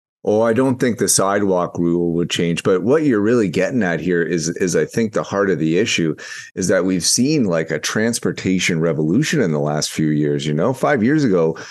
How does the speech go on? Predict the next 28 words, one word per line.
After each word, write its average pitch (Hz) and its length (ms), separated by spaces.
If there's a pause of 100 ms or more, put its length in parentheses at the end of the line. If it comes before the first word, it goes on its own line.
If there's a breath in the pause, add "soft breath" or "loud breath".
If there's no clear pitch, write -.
(160 loud breath)
we 131 120
weren't 127 220
even 98 160
talking 113 400
about 82 240
e-bikes 82 400
in 80 100
the 80 80
way 82 140
that 78 120
we're 78 120
talking 80 320
about 78 240
them 73 160
now. 85 240
Now 90 240
they're 104 180
being 82 300
used 85 240
for 78 160
all 98 140
manner 98 360
of 78 140
things. 71 340 (480 loud breath)
And, 98 400 (120)
uh, 87 440
you 92 140
know, 87 260